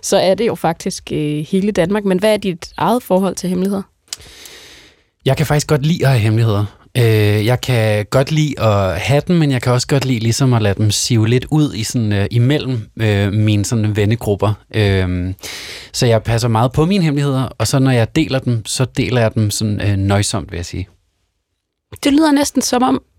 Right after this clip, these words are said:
Speaker 1: ikke en strategi, altså så, men sådan, at du, du ved, hvornår du leaker dem.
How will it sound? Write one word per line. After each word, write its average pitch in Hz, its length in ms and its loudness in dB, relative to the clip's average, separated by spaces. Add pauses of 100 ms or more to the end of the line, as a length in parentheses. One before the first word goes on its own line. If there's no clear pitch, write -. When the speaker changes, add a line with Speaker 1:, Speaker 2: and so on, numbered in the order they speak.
(340)
Speaker 1:
ikke 294 240 0
en 381 80 4
strategi, 262 800 -2
altså 196 220 -4
så, 220 160 -6 (240)
men 214 200 0
sådan, 214 300 0
at 185 120 0 (120)
du, 190 320 2 (720)
du 202 100 2
ved, 214 380 2
hvornår 202 400 2
du 175 360 -2
leaker 208 540 2
dem. 156 160 -4